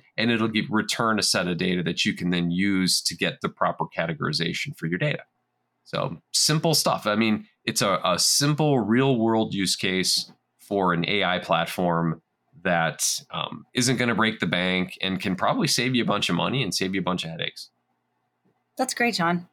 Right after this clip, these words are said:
Speaker 2: I took note of that one. It wasn't something that I've seen before.
Speaker 1: Yeah, it's, um, yeah, I like, I'm definitely a big fan. I'm sure you can tell by the citation feature that's inside it. So, so that's number two. Number three,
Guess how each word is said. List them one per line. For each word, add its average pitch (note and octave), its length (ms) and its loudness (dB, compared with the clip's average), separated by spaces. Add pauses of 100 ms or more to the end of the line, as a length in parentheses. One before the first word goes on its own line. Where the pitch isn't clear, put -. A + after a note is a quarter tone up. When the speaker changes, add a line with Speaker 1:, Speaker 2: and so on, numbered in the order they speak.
Speaker 2:
I G3+ 340 0 (720)
took G#3 200 -6
note G3 180 4
of F#3 100 2
that F3 180 2
one. F#3+ 140 4
It F3 80 2
wasn't F#3 260 2
something G3 260 2
that G3 120 4
I've G3 140 2
seen D4+ 160 4
before. E3+ 400 -2 (440)
Speaker 1:
Yeah, F#2+ 300 2
it's, G#2+ 240 -2
um, G2 420 2 (300)
yeah, F2+ 240 0
I G#2+ 100 2
like, A2+ 320 2 (380)
I'm G#2 100 -4
definitely B2 360 2
a - 20 2
big F#2+ 160 0
fan. F#2 260 2
I'm F2 100 2
sure F#2+ 160 0
you F2+ 80 0
can F2+ 80 0
tell E2+ 200 0
by E2+ 200 0
the E2 160 0
citation E2 600 0
feature D2 340 -4
that's C#2+ 240 -4
inside C#2+ 320 -4
it. C#2+ 180 -6
So, - 300 -8 (600)
so D#3 160 2
that's G3 320 2
number F3+ 280 4
two. G#2 480 4
Number D3+ 360 4
three, E3 1000 2